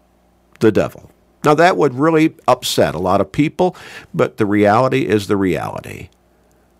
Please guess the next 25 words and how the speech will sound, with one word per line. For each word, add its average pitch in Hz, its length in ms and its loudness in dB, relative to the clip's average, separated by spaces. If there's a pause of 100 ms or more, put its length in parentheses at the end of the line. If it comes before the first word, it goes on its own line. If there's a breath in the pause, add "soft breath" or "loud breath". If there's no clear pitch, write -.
(360 soft breath)
When 113 200 4
Jesus 117 440 0
said 123 300 0
to 110 120 0
Jerusalem, 117 800 -2
to 87 100 -6
the 87 80 -2
people 123 420 -4
of 95 120 -2
Israel 110 460 2
at - 120 -2
that 107 240 0
day, 107 260 2 (220 loud breath)
"See, 147 300 0
your 131 180 2
house 147 400 -2
is, 101 200 -4 (320)
is 90 200 -4
left 131 340 -2
to 147 80 0
you 127 140 0
desolate," 151 640 -2 (640 loud breath)
he 139 140 0
was - 180 0
foretelling - 840 -2